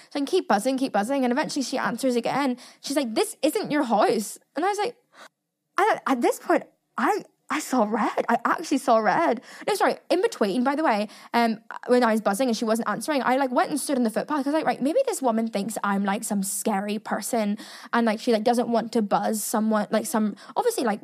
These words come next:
d-, don't buzz a stranger into the, your, like, pub, into the foyer of your flat because, like, that could be dangerous. So I, like, stood, I was wearing skinny jeans and pumps and a little crop top and a hairband, you know? Like, I'm not a very intimidating person. So I went and stood on the pavement so she could see me.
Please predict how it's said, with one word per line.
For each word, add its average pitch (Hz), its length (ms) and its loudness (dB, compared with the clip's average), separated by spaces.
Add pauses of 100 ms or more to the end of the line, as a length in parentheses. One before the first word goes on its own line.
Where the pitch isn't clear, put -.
d-, 247 120 -2
don't 294 240 0
buzz 220 220 -2
a 202 60 -2
stranger 196 440 -2
into 196 280 0
the, 190 80 -4
your, 190 240 0
like, 160 160 -2
pub, 190 240 -2
into 196 220 0
the 185 100 0
foyer 202 440 -2
of 185 60 -4
your 196 100 -4
flat 196 400 -2 (300)
because, 220 180 0
like, 208 140 -2
that 254 220 0
could 220 120 0
be 202 80 0
dangerous. 196 440 -2 (160)
So - 100 -2
I, 392 60 0
like, 370 120 -2
stood, - 280 -4
I 277 80 2
was 349 160 -2
wearing 453 160 0
skinny 240 440 0
jeans 208 380 -2
and 196 180 -2
pumps - 440 -4
and 208 120 0
a 196 40 2
little 196 200 0
crop - 280 -2
top 220 160 0
and 190 80 0
a - 20 0
hairband, 208 540 0
you 208 60 0
know? 196 140 0
Like, 247 140 2
I'm 254 80 0
not 370 180 -2
a - 40 -4
very 262 180 0
intimidating 208 520 -2
person. 208 260 -4
So 285 80 -4
I 277 40 -2
went 349 140 -2
and 240 80 -4
stood - 300 -2
on 214 100 0
the 196 60 -4
pavement 202 320 0
so 220 40 -6
she 208 140 -4
could 196 140 -4
see 156 160 -6
me. 220 240 -2